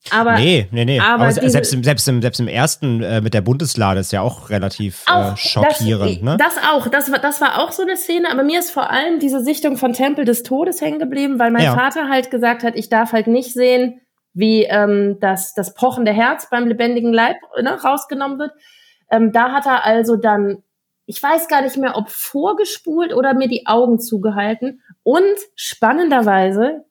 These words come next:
Speaker 1: die andere Szene, Affenhirn auf Eis.
Speaker 2: Mhm,
Speaker 1: Du,
Speaker 2: ja.
Speaker 1: durfte ich nicht gucken, hat mein Vater entschieden, muss man mit sieben Jahren noch nicht sehen, dass da
Speaker 2: Okay.
Speaker 1: halt der, so. Und jetzt kannst du dir ja aber vorstellen, wenn du den Rest von dem Film gesehen hast und nur diese beiden Szenen nicht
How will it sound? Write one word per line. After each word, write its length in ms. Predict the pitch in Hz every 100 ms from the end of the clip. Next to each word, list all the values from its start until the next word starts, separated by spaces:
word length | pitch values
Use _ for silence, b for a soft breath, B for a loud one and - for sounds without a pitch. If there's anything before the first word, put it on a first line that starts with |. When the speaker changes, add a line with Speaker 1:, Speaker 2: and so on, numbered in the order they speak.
| 220
Speaker 1:
die 100 | -
andere 300 | 247 262 269
Szene, 520 | - 233 233 240 233 _ -
Affenhirn 540 | 233 233 269 233 247
auf 160 | - 226
Eis. 460 | - 147 139 - _ _ _ _ _ _ _
Speaker 2:
Mhm, 180 | 165 165
Speaker 1:
Du, 220 | 233 240 233
Speaker 2:
ja. 100 | 240
Speaker 1:
durfte 220 | 240 302
ich 80 | 277
nicht 180 | 320 -
gucken, 280 | 302 339 415 -
hat 160 | 254
mein 160 | 247 247
Vater 320 | 247 247 262 269
entschieden, 480 | 240 233 247 254
muss 200 | 247 247
man 160 | 247 233
mit 140 | 220
sieben 220 | 208 226 220
Jahren 260 | 214 214
noch 140 | 214 208
nicht 200 | 208 202
sehen, 240 | 208 247
dass 160 | 214 208
da 140 | 214
Speaker 2:
Okay. 80 | 208
Speaker 1:
halt 160 | 202 208
der, 320 | 202 202 -
so. 240 | 190 165 165 B B B B B B _ -
Und 120 | 220
jetzt 160 | 247 247
kannst 240 | 294 349 339
du 40 |
dir 80 | 277
ja 120 | 233
aber 160 | 196 202
vorstellen, 640 | 269 339 - 185 226 311
wenn 160 | 214 220
du 80 | 208
den 160 | 196
Rest 400 | 185 220 302 -
von 160 | - 202
dem 100 | 175
Film 320 | 175 180 180
gesehen 440 | 175 170 247 285 170
hast 320 | 165 - -
und 120 | 190
nur 220 | 240 339
diese 340 | 359 320 311 311
beiden 360 | 285 247 247
Szenen 440 | 247 - 240 202 165
nicht 280 | 151 156